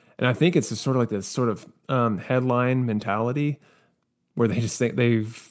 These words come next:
heard scientific findings, so therefore they just, and they, you know, they, they couldn't explain them to you. They couldn't, you know, get into the deep,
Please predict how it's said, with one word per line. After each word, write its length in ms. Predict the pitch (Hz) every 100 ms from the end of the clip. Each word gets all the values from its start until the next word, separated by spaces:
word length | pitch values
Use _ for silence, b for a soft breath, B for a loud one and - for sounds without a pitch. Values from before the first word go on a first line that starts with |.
| -
heard 320 | - 120 117
scientific 460 | 117 117 117 107 -
findings, 500 | 107 113 120 139 135
so 140 | 120
therefore 400 | 110 113 - 117
they 140 | 104 101
just, 360 | 107 - - b b b -
and 80 | 143
they, 180 | 151
you 100 | 151
know, 100 | 151
they, 140 | 135 139
they 140 | 135
couldn't 180 | - 110
explain 360 | 85 - 98 107
them 80 | 107
to 100 | 151
you. 60 |
They 100 | 127
couldn't, 480 | - 113 104 - - - _ _ _ _ -
you 100 | 139
know, 120 | 113
get 180 | 120 117
into 140 | 113
the 80 | 107
deep, 320 | 120 120